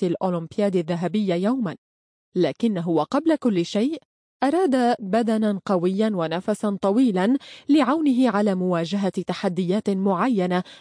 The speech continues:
من الحياة عديمة الرحمة. كثر يقررون البدء متأخرا جدا، أما عنه فقد خطط للبدء باكرا.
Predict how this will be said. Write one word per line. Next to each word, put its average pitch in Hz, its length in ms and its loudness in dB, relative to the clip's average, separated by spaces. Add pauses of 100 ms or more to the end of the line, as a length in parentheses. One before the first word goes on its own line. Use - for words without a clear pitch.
من 339 240 4
الحياة 185 640 0
عديمة 175 540 -2
الرحمة. 190 420 -2 (600)
كثر 247 440 2
يقررون 220 720 2
البدء 202 440 0
متأخرا 190 600 -2
جدا، 180 520 -2 (340)
أما 220 200 2
عنه 190 400 -2 (200)
فقد 175 320 -4
خطط 226 400 -2
للبدء 208 520 2
باكرا. 214 480 -2